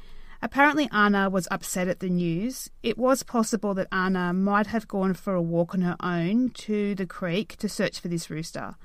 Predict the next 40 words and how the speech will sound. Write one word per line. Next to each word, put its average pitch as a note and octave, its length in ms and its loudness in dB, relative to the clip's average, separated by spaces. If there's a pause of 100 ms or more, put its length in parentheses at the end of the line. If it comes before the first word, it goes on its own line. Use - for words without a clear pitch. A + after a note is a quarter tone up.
(1300)
And A#3+ 160 6
they B3 100 6
did C#4+ 180 2
find G#3+ 320 4
the G#3 60 2
rooster G3 320 0
in F#3 200 0
the E3+ 100 0
creek. F3 580 -6 (280)
If B3+ 120 0
a C4+ 80 2
five-pound C#4 640 4
rooster G#3+ 640 4
couldn't A#3+ 320 2
make G3 260 -2
it - 100 -8
through F3+ 240 -2
to - 120 -12
the F#3 160 -4
ocean, E3+ 640 -2 (480)
then A#3 160 4
a A#3 40 8
much A#3+ 360 6
larger G3 640 4
forty-pound F#3+ 800 0
girl, F3+ 540 0 (240)
it A#3+ 100 -2
would B3 160 0
be C#4 360 4 (100)
even A3 240 4
more G3+ 340 4
unlikely F3 640 0
that F3 200 -4
she F#3+ 180 -2
would E3+ 160 0
have E3+ 120 -4
gotten E3+ 280 -2
into E3 240 -2
the E3 160 -2
ocean. D3+ 560 -8